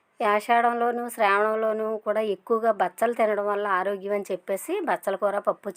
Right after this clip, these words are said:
చేశాను. అయితే మీరు గమనిస్తే, ఆ, ఈ పప్పు ఎలా చేశానంటే, ఈ ఒక కప్పు కందిపప్పు, రెండు కట్టలకు సరిపడా, ఆ, బచ్చల కూర,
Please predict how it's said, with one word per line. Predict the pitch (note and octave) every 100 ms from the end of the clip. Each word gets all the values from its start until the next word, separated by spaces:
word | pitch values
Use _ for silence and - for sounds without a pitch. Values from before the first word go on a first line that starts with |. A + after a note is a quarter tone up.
| F#3
చేశాను. | E3 F#3 E3 G3 F4+ A4 _ _ _ _ _ _ _ _ _
అయితే | A#3+ B3 A#3 G#3+ A3 A3 A3+ _ _ _ _ _
మీరు | A3+ A3 G#3+ G#3+ G#3
గమనిస్తే, | G3 G3+ A#3+ C#4+ - F#3 A3+ A4 E4 - _ _ _ _ _ -
ఆ, | G#3 G3 F#3 G3
ఈ | G3 - A3+ B3 B3
పప్పు | A#3+ A3+ - C#4 C4+ C4+ C4+
ఎలా | B3 A#3+ A#3+
చేశానంటే, | B3 A#3+ B3 B3 A#3 D#4+ E4 A#3 G#3 - D4
ఈ | A3+ G#3+ G#3 G3
ఒక | F#3 F#3 G3 G#3+ G#3+
కప్పు | G3+ - B3 A#3
కందిపప్పు, | G#3 G#3 A3+ A3+ E4 A4+ A#4+ - - _ _ _ -
రెండు | G#3 G#3 G#3
కట్టలకు | G#3 G3 - G#3 G#3+ G#3
సరిపడా, | - G#3+ G#3 G#3 G3+ G3 F3+ _ _ _ _ _ _ _ _ _ _ _ _ _
ఆ, | G#3+ G3
బచ్చల | F#3 F#3+ F#3 G#3
కూర, | G3+ A#3 B3+ A#4